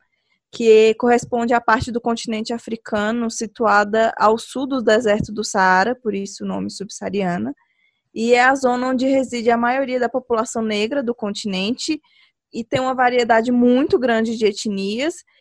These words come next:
em um mesmo território, mas também é o, é o lado do território onde tem a extrema pobreza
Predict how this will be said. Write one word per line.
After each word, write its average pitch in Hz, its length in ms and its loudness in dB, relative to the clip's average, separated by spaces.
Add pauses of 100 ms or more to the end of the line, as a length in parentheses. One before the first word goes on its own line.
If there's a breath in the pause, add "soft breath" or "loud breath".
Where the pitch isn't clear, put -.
(100)
em 226 160 -4
um 233 40 -2
mesmo 233 520 -2
território, 220 880 0 (200)
mas 233 300 -4
também 240 640 -8
é 214 180 -6
o, 240 680 -6 (360 soft breath)
é - 80 -6
o 214 40 0
lado 226 260 0
do 240 140 -10
território 240 600 -2
onde 233 160 -6
tem 233 360 -8
a 214 100 -6
extrema 247 500 -4
pobreza 240 800 -2